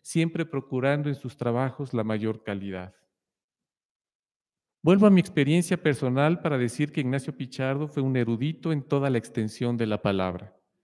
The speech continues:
dueño de una gran solidez intelectual que le permitía hablar de historia, economía, geografía, sociología, educación,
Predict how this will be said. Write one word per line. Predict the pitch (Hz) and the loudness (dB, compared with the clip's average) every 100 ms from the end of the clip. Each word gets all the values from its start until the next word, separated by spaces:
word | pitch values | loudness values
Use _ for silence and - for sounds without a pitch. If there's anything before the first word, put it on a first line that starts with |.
| _ _ _ _ _ - | _ _ _ _ _ -4
dueño | 135 156 147 | 0 2 2
de | |
una | 143 139 | 0 0
gran | 127 143 170 | 2 2 2
solidez | 165 147 131 139 139 | 2 0 2 2 0
intelectual | 127 120 110 110 - 131 147 156 | -2 0 0 -2 0 0 0 -2
que | 131 | -2
le | 113 | -2
permitía | 117 113 113 - 147 | -2 -2 -2 -2 -2
hablar | 139 131 139 143 | -2 0 0 0
de | 127 | -2
historia, | 113 - 135 135 147 143 | -4 -6 -2 -2 -2 -4
economía, | 139 120 110 110 123 147 143 135 | -6 -6 -6 -4 -2 -2 -2 -6
geografía, | 123 110 107 104 127 151 147 139 | -8 -8 -8 -8 -10 -8 -6 -8
sociología, | 131 117 - 104 101 98 139 139 131 | -10 -14 -10 -10 -10 -10 -8 -8 -8
educación, | 117 104 104 - 131 143 151 | -10 -12 -12 -6 -4 -2 -4